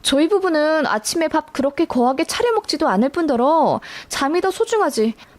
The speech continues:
밥까지 차려 시부모님 해드릴 여유가 아침에 없어요. 저희가 그렇게 몇 번을 싫다고 했잖아요." 라고 되받아쳤더니 무슨 이렇게 따박따박 말대꾸하는 며느리가 있냐며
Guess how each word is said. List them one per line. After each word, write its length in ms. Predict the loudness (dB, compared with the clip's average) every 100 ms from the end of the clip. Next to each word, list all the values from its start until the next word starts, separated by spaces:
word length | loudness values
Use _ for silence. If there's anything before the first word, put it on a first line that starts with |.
| -6
밥까지 460 | -6 -2 -2 -2
차려 300 | 0 0 2
시부모님 500 | 2 0 2 2 2
해드릴 360 | 0 0 2 2
여유가 380 | 2 2 0 -2
아침에 300 | -2 0 0
없어요. 840 | 0 -2 -2 0 2 2 0 -2 -4 -12 -16 -12
저희가 340 | -2 0 0 0
그렇게 260 | -2 0
몇 220 | 2 0 0
번을 220 | -2 0
싫다고 400 | 0 0 0 2
했잖아요." 920 | 0 0 0 2 2 2 4 2 0 -4 _ _ _ _ -20 _ _
라고 280 | 0 0 0
되받아쳤더니 1000 | 0 0 2 0 -2 0 2 2 0 -8 _ _ -20 -12
무슨 300 | -4 0 2
이렇게 280 | 2 0 -2
따박따박 680 | -2 0 0 -2 -2 0 2
말대꾸하는 680 | 2 2 -2 -2 -2 0 2
며느리가 460 | 2 2 0 0 0
있냐며 600 | 0 0 0 0 0